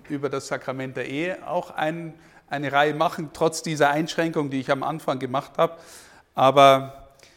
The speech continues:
immerhin, ich stamme ja auch aus einer Ehe und, äh, hab ein bisschen was davon mitbekommen. Bin auch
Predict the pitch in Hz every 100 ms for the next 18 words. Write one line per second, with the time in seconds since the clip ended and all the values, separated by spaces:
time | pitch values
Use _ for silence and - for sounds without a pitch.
0 | _ - 139 139 160 127 127 - 131 143
1 | 143 160 131 120 135 120 123 123 131 151
2 | 139 - _ _ _ _ _ - 131 131
3 | 131 127 123 113 - _ _ _ _ -
4 | 113 - - 113 131 123 120 - 127 113
5 | 113 143 - 135 135 139 143 - - 151
6 | 156 147 -